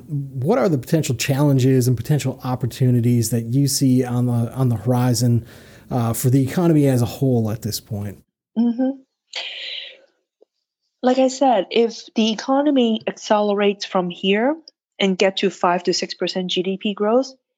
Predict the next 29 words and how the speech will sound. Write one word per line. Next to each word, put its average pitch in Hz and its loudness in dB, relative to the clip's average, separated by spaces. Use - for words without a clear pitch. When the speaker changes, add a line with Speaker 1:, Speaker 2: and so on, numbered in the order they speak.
Speaker 2:
it 254 2
really 320 2
is 220 -2
a 202 0
game 208 -4
changer 147 -8
because 220 2
it 208 0
hasn't 233 -4
happened 208 -8
in 139 -16
so 135 -8
long. 139 -10
So 208 0
clearly, 226 2
I'm 180 0
quite 180 0
constructive 180 -2
on 180 -2
the 160 0
outlook, 247 0
and 285 2
it's 269 -2
not 320 2
just 330 0
because 254 -2
of 233 -12
the 208 -18
stimulus. - -6